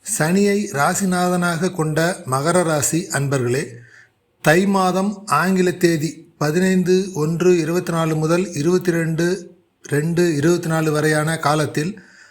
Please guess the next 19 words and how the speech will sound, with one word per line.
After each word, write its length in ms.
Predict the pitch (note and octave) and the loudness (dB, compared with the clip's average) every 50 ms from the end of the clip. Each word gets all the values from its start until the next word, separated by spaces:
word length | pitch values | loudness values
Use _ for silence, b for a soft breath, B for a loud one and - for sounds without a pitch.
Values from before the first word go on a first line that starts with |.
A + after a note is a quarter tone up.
| B B B - | B B B -10
நவ 380 | B2+ B2 C3+ C#3+ D#3 F3 F3 | -6 -4 -2 0 0 0 0
கிரகங்கள் 520 | D3 D3 E3 F#3 F#3+ G3 F#3+ F#3+ F#3 G3 G#3 | 2 2 2 2 2 2 2 2 0 0 0
உங்களுக்கு 540 | F3+ D3+ D#3 D#3+ D#3+ E3 E3 D#3 E3 - - | -2 -4 -4 -2 0 0 0 0 -2 -4 0
தரப்போகும் 600 | D3+ D3 D#3+ F3+ F3 F#3+ E3+ D#3 C#3+ D3+ D3+ C#3 | 0 2 2 2 0 0 0 0 0 -2 -4 -2
பலன்களை 460 | - C#3+ C#3+ D#3+ E3+ E3 D#3 D3+ D3+ - | -2 0 0 0 2 0 0 0 0 0
பார்ப்போம். 560 | - C3+ B2 B2 A2+ - C3 A#2+ - G#3 - - | 2 2 2 2 0 -2 -4 -4 -4 -6 -4 -4
அதற்கு 380 | - C#3+ D3 E3 - - D#3 | -2 0 0 -2 -2 -2 -4
முன்னால் 640 | D3 D3+ E3 F3 F3 F3 E3+ F3+ G3+ A#3+ - B B B B B B B B | -2 -2 -2 0 2 2 2 2 0 -2 -6 B B B B B B B B
இந்த 300 | - D#3 D#3 D3 D3+ C#3+ - E3 | -6 -4 0 0 0 0 0 0
சேனலை 380 | E3+ F#3 G3 F#3+ F#3+ F#3+ F#3 F#3 - | 0 0 2 2 2 2 2 2 0
சப்ஸ்கிரைப் 460 | E3+ D#3+ - - F#3 G3 F#3 F#3 F3 | -2 -2 -2 0 0 0 0 0 -2
பண்ணாதவங்க 680 | E3 E3 E3 D#3+ D#3 D#3 D#3 D3+ D#3 D#3+ F3+ G3 G3 G3 | -2 0 2 2 2 2 0 0 0 2 2 0 0 -2
பண்ணிடுங்க. 640 | - C#3 C#3+ D3+ D3+ D3+ C#3+ C#3+ D#3 F3 F#3 F#3 F#3 - | -4 -2 -2 -2 -2 -2 -2 -2 -2 -2 -2 -2 -2 -4
பக்கத்துல 380 | C#3 - - F3+ D3+ F3+ E3+ D#3 | -4 0 0 0 2 2 0 0
தெரியுற 640 | D#3 D3+ D3 D3 C#3+ D3 D#3+ F#3 G3+ A#3 - A#2+ | 0 0 0 0 0 2 2 0 0 -2 -4 -4
பெல் 200 | B2+ D3 E3+ E3+ | -2 0 0 2
பட்டனையும் 580 | D#3 E3 - D#3 D3 D3 D3 D3 D#3+ F#3+ A3+ G3 | 0 0 0 0 -4 -2 -2 -2 -2 -4 -4 -4
அழுத்த 340 | - C#3 D3 C#3+ C#3+ E3+ | -4 -4 -4 -2 -4 -4
மறந்துடாதுங்க. 600 | D3 C#3 C3 C#3 C3+ B2+ A#2 A2+ G#2+ G#2 G2+ G2 | -2 -2 -2 -2 -2 -2 -4 -4 -4 -6 -8 -10